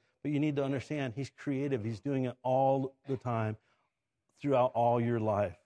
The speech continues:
Oh, just gonna skip that part there. Holy Spirit is active, we learn in the New Testament, of convincing the world of sin, of righteousness, and judgment to come.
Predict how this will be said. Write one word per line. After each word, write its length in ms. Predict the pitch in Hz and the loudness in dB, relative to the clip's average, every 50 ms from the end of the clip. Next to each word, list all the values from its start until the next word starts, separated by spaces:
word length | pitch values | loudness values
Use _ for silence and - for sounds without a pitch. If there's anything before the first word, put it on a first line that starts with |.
| _ _ _ _ _ _ _ _ _ _ _ _ _ _ _ _ _ _ _ _ _ _ _ _ _ _ _ _ _ _ _ _ _ _ _ _ _ _ _ _ _ _ - | _ _ _ _ _ _ _ _ _ _ _ _ _ _ _ _ _ _ _ _ _ _ _ _ _ _ _ _ _ _ _ _ _ _ _ _ _ _ _ _ _ _ -6
Oh, 840 | 160 156 147 151 147 143 139 135 131 123 127 123 117 117 117 117 104 | -2 0 2 2 2 2 2 2 2 2 2 2 2 2 0 0 -2
just 260 | 92 101 - - - | -4 -6 -12 -12 -16
gonna 160 | 101 90 90 | -16 -16 -16
skip 240 | - - - 92 80 _ | -18 -20 -20 -20 -20 _
that 240 | - - 80 78 _ | -20 -20 -20 -20 _
part 240 | - 87 87 87 - - | -16 -14 -14 -14 -14 -12
there. 460 | 101 92 87 101 92 92 107 98 85 - - - _ _ _ _ _ _ _ _ _ _ _ _ _ _ _ _ _ _ _ _ _ _ - | -12 -10 -8 -8 -8 -8 -8 -8 -10 -12 -16 -20 _ _ _ _ _ _ _ _ _ _ _ _ _ _ _ _ _ _ _ _ _ _ -2
Holy 260 | 123 135 143 143 131 | 0 2 2 2 2
Spirit 420 | - - - 160 151 147 151 147 147 | 0 -2 0 2 2 4 2 2 2
is 180 | 139 120 113 - | 0 -2 0 0
active, 600 | 139 139 135 143 147 - - 147 135 123 110 110 | 0 2 2 2 0 0 0 0 0 0 0 -2
we 160 | 123 127 123 117 | -2 -2 -2 -2
learn 260 | 123 135 135 131 131 | -2 -2 -2 -2 -2
in 100 | 127 123 | -2 -2
the 100 | 120 120 | 0 0
New 200 | 123 135 139 131 | 0 0 0 0
Testament, 680 | - - 147 143 123 - - 131 127 123 120 117 - _ _ _ _ _ _ _ - | -2 -2 -2 -2 -2 -4 -4 -4 0 0 0 -2 -4 _ _ _ _ _ _ _ -2
of 340 | 117 110 113 107 98 - | 0 2 2 0 -2 -6
convincing 880 | - 135 131 123 113 104 104 143 156 170 170 147 - - 175 175 170 165 | -4 -2 -2 0 0 0 0 2 2 2 2 0 -2 -2 0 2 2 2
the 80 | 147 143 | 2 0
world 560 | 131 120 123 139 143 147 147 143 143 131 123 | 0 0 0 2 2 2 2 2 0 0 -2
of 140 | 120 104 - | -4 -4 -6
sin, 640 | - - - 135 147 147 151 151 156 165 165 156 147 _ _ _ _ _ _ _ _ - | -12 -12 -4 -2 0 0 2 2 0 0 -2 -6 -10 _ _ _ _ _ _ _ _ -2
of 360 | 107 107 107 107 98 92 107 - - - | 0 0 0 0 -2 -6 -12 -14 -10 -4
righteousness, 1000 | 104 117 120 131 143 135 - 147 147 127 - - 139 143 143 143 135 - - _ _ 117 | 0 2 2 2 2 0 -2 -2 -4 -4 -2 -4 -4 -2 -2 -2 -4 -6 -10 _ _ -8
and 180 | 107 107 95 | -8 -8 -6
judgment 520 | 90 110 110 120 117 95 104 120 120 107 - | -4 -4 -4 -4 -4 -4 -4 -6 -6 -6 -8
to 80 | 113 - | -12 -14
come. 400 | _ - 117 107 104 90 87 | _ -10 -8 -8 -8 -8 -10